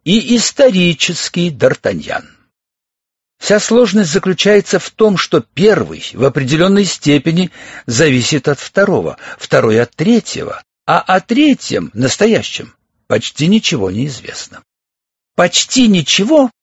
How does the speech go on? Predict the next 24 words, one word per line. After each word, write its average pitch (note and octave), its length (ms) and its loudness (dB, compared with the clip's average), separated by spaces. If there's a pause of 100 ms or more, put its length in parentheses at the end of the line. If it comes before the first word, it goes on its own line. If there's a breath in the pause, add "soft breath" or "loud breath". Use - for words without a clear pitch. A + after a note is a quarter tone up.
(140)
это E3 280 2
все D#3+ 320 2
же D#3+ 180 2
не F3+ 140 2
абсолютно - 640 0
ничего. - 460 -10 (600)
Надо B3+ 240 2
сказать, A3+ 440 2
что F#3+ 280 2
приключенческая F#3+ 1000 0
классика E3 640 0
восемнадцатого, C#3 880 0
девятнадцатого D3 800 0
веков C#3+ 440 0 (480 loud breath)
произвела C#3+ 580 4
на A3+ 120 4
свет G#3+ 440 0
немало E3+ 380 2
ярких E3+ 500 0
героев, C#3+ 500 2 (120)
и E3 100 0
большинство A2+ 760 0
из F#3 220 -2
них G#3 220 -2